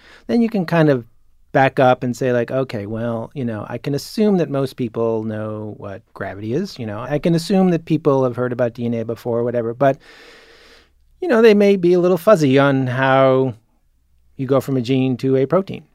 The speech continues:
So I might need to kind of nod at that, not bury people in jargon, but, you know, just touch on that to make sure all the pieces are there." You just say, like, "Well, what if I took that sentence out? What if I took that out? What if I pull these things out? Does it still make sense?"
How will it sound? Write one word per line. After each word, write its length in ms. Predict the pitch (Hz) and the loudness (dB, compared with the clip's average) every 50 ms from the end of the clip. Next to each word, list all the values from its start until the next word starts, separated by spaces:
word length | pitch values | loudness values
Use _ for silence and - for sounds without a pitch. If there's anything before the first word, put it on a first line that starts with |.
| _ _ _ | _ _ _
So 260 | - - 139 135 135 | -8 -4 -2 -2 -2
I 100 | 131 151 | -2 -2
might 240 | 160 160 180 190 180 | -2 -2 -2 -4 -4
need 160 | 170 170 160 | -6 -6 -6
to 80 | 156 | -8
kind 220 | - - 151 147 139 | -6 -4 -2 -2 0
of 100 | 127 120 | -2 -2
nod 360 | 120 117 127 127 135 131 123 | -2 -2 0 2 2 2 2
at 160 | 120 110 110 | 0 -2 -4
that, 240 | - 107 - - - | -8 -10 -10 -10 -6
not 300 | - 165 175 175 147 135 | -2 -2 0 0 0 2
bury 240 | 143 151 143 143 135 | 2 4 4 4 2
people 260 | 139 139 127 - 123 | 0 -2 -6 -4 -4
in 120 | 117 113 | -6 -4
jargon, 500 | 104 139 139 143 135 120 - 101 104 110 - - | -2 -2 -2 -2 -2 -2 -6 -8 -10 -10 -12 -6
but, 300 | 135 123 113 110 110 - - - | -4 -4 -4 -4 -4 -8 -10 -8
you 120 | 185 190 185 | -6 -4 -2
know, 240 | 147 135 135 131 127 - | -2 -2 -2 -4 -8 -12
just 180 | - 180 160 - - - | -12 -14 -14 -14 -18 -10
touch 260 | - 180 196 190 - | -6 -4 -4 -2 -2
on 140 | 160 131 131 | -2 -2 -2
that 180 | 123 120 113 - | -2 -2 -4 -4
to 80 | - | -6
make 160 | 131 135 127 - | -6 -6 -6 -6
sure 120 | - 135 | -4 -4
all 120 | 131 131 | -2 -2
the 80 | 120 110 | -4 -6
pieces 420 | - - 131 117 - 127 107 110 - - | -8 -10 -10 -10 -10 -10 -12 -12 -12 -10
are 140 | - 117 110 113 | -8 -6 -6 -4
there." 440 | 110 120 120 117 107 110 117 - - - | -4 -4 -4 -2 -4 -6 -8 -14 -20 -16
You 140 | - 151 135 | -12 -10 -8
just 220 | 131 147 131 - - | -8 -8 -8 -8 -6
say, 180 | - 147 135 | -4 -2 -2
like, 200 | 127 123 117 - | -2 -4 -4 -8
"Well, 160 | 131 135 135 | -10 -14 -12
what 160 | 131 131 151 190 | -12 -12 -12 -12
if 100 | 185 - | -12 -12
I 60 | 160 | -14
took 220 | 165 - - _ | -14 -16 -16 _
that 220 | - 127 120 - - | -12 -12 -12 -12 -12
sentence 360 | - 117 107 113 110 - - | -12 -12 -12 -12 -14 -14 -14
out? 160 | 120 - - | -14 -14 -14
What 100 | - 139 | -16 -16
if 80 | 135 - | -12 -12
I 60 | 165 | -12
took 240 | - - 139 - - | -10 -10 -12 -14 -12
that 240 | 120 117 113 113 110 | -12 -10 -10 -10 -10
out? 180 | 107 - - - | -12 -14 -16 -16
What 160 | 143 139 147 | -14 -14 -10
if 60 | 151 | -8
I 100 | 165 143 - - | -8 -8 -8 -8
pull 400 | - - - - 160 156 156 143 | -14 -12 -6 -2 0 0 0 0
these 220 | 135 135 123 - | 0 -4 -6 -6
things 260 | - 135 123 123 117 - - | -6 -6 -6 -6 -6 -8 -6
out? 380 | 123 123 117 - - - - - _ _ _ _ - _ _ - - _ _ _ _ _ _ - | -6 -6 -6 -6 -10 -16 -20 -20 _ _ _ _ -20 _ _ -20 -20 _ _ _ _ _ _ -8
Does 140 | 135 123 | -6 -6
it 120 | 120 113 - | -6 -6 -10
still 260 | - - - 139 123 | -10 -6 -4 -2 -2
make 220 | 120 117 113 107 | -2 -4 -6 -8
sense?" 440 | - - 135 110 98 - - - - | -10 -10 -10 -12 -12 -14 -20 -20 -20